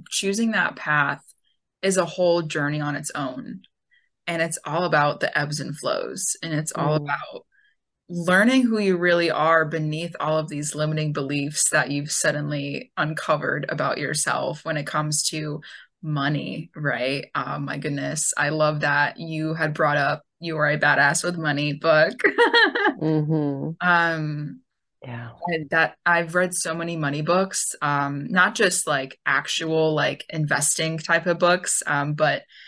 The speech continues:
Speaker 1: um, actually I have. Have you ever heard of Amanda Francis?
Speaker 2: Mm-hmm.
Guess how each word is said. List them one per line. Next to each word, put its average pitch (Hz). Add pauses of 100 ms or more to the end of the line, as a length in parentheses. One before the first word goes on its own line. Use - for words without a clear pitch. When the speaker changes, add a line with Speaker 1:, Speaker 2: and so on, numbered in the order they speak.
(280)
Speaker 1:
um, 147
actually 160
I 156
have. 165
Have 190
you 277
ever 269
heard 277
of 226 (120)
Amanda 180
Francis? 185 (360)
Speaker 2:
Mm-hmm. 170